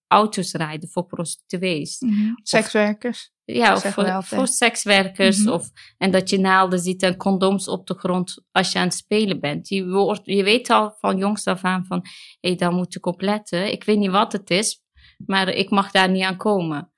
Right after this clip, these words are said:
Speaker 2: Want wat is de
Speaker 1: Ja.
Speaker 2: impact? Wat is de mentale impact voor jou
Speaker 1: Ja,
Speaker 2: geweest?
Speaker 1: ik denk dat je steeds op je hoede bent. Van, eh, wat je aanraakt en wat je doet en wie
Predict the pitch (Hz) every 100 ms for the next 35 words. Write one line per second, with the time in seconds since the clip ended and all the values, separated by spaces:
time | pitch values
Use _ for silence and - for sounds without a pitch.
0 | _ - 233 233 262 330 294 - 185 285
1 | 302 349 427 - - _ - 254 262 262
2 | 254 254 240 254 247 247 254 269 339 508
3 | _ _ _ _ 277 269 269 294 - 254
4 | 359 285 349 285 240 - 214 - 240 233
5 | 233 214 247 262 190 175 151 151 - -
6 | - - 180 175 175 175 180 180 185 -
7 | 185 202 196 196 202 - 208 214 202 202
8 | 202 - 196 185 180 - 175 214 208 202
9 | 202 190 185 190